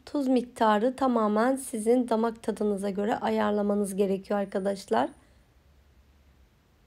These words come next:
İyice karıştırdıktan sonra pişirmeye geçiyorum. Gördüğünüz gibi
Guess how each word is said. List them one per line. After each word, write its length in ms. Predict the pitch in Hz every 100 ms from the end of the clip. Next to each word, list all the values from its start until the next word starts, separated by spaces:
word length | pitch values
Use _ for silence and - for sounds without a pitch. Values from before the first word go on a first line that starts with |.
| _ _ _ _
İyice 340 | 320 285 247 254
karıştırdıktan 840 | 285 262 - 233 214 208 - 220
sonra 720 | 214 - 269 226 208 208 247 277 - _ _ _ _ _ _ _ _ _ _ _ _ _ -
pişirmeye 720 | - 285 - 220 202 214 247
geçiyorum. 840 | 247 220 208 - 214 202 214 240 240
Gördüğünüz 640 | 240 226 208 214 202 -
gibi 460 | - 190 226 262